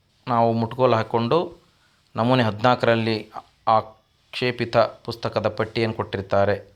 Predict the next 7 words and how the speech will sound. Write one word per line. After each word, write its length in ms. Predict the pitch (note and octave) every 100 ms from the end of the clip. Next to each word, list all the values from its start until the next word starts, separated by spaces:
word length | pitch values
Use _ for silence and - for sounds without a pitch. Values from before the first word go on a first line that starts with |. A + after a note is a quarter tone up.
| -
ಚಾಲೆಂಜಿಂಗ್ 460 | A2+ G#2+ A2 A2 G#2
ವೋಟರ್ 440 | G#2+ G#2+ C3 G#3+ - - - _ _ - A#2+
ಬುಕ್ಕು, 460 | A#2 A2+ A2 - - -
ಅದು 300 | - A#2 A#2
ಒಂದು 360 | A#2 G#2+ A2
ಪ್ರಿಂಟೆಡ್ 540 | G#2 - - A2+ A#2 A#2+
ಇರುತ್ತೆ. 500 | C3 C3 G2 -